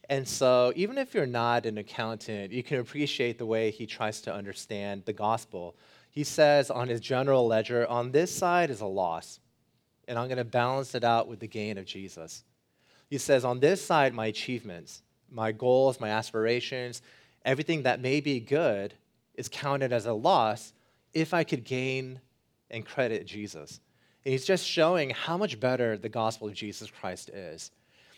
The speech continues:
And Paul does that as an accountant, but then in our passage here today, he transitions. What we read in verses twelve to sixteen very much relates to verses seven to eleven,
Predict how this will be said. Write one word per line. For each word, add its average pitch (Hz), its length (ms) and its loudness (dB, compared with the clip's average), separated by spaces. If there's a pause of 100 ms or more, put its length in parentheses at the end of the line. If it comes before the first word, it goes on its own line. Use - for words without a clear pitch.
And 131 140 -6
Paul 214 260 4
does 170 320 4
that 117 240 4
as 120 180 -2
an 117 60 -6
accountant, 107 800 -6
but 117 160 0
then 135 380 4
in 139 140 0
our 135 100 4
passage 185 420 0
here 135 140 0
today, 110 320 -2
he 120 120 -4
transitions. 139 840 -4 (480)
What 147 200 6
we 185 120 6
read 196 320 8
in 185 80 0
verses 143 260 2
twelve 135 260 4
to 120 60 -4
sixteen 113 720 -6
very 131 300 0
much 131 400 0
relates 113 380 -2
to - 140 -8
verses 110 560 0
seven 117 300 0
to 127 140 -4
eleven, 110 460 0